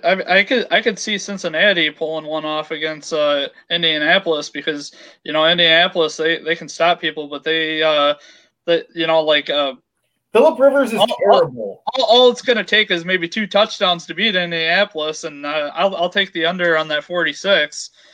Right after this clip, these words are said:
Speaker 1: So I, I think Joe Burrow could get it done. Uh, one, one thing I was gonna mention, uh, too, uh, here in that, uh, New England's pick,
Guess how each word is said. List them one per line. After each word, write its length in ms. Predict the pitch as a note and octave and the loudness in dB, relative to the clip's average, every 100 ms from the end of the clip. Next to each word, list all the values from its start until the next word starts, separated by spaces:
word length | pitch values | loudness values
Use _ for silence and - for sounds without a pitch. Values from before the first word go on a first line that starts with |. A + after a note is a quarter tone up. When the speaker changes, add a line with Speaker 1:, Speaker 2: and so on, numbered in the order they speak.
| _ - | _ -12
Speaker 1:
So 480 | - D3 D3 D3 - | -2 2 2 -2 -2
I, 80 | E3 | -2
I 240 | F3 E3+ | 0 0
think 200 | F#3 F#3+ | 0 0
Joe 180 | F#3+ F3+ | 0 0
Burrow 300 | E3 F3+ F#3 | 4 6 6
could 220 | - E3 | 2 -2
get 140 | D#3+ E3 | 0 0
it 140 | D3+ | 0
done. 340 | D#3+ F3 D#3+ D3+ _ _ - - | 0 2 2 -2 _ _ -16 -6
Uh, 280 | - F3 D#3 - _ _ | 4 4 4 0 _ _
one, 180 | - G#3+ A#2+ | 0 0 2
one 180 | F#3 A3 | -2 0
thing 220 | A3+ G3 | 2 2
I 100 | F#3 | 0
was 160 | F3 | 0
gonna 240 | F3 G3 F3+ | -4 -6 -4
mention, 420 | F#3+ G3+ F3+ E3 | -4 -6 -8 -6
uh, 140 | E3 D#3 | -4 -4
too, 420 | G3+ G#3+ F#3+ F3 | -4 -4 -4 -4
uh, 280 | E3+ D#3 D3+ | -2 0 0
here 180 | F3+ F3 | 2 2
in 100 | E3 | 2
that, 240 | D#3+ D#3 | -2 0
uh, 200 | D#3 D3+ | -2 -2
New 140 | D3 D#3+ | -2 -4
England's 400 | F3+ F3+ D3+ - | -4 -6 -10 -8
pick, 260 | D#3+ D#3 | -4 -4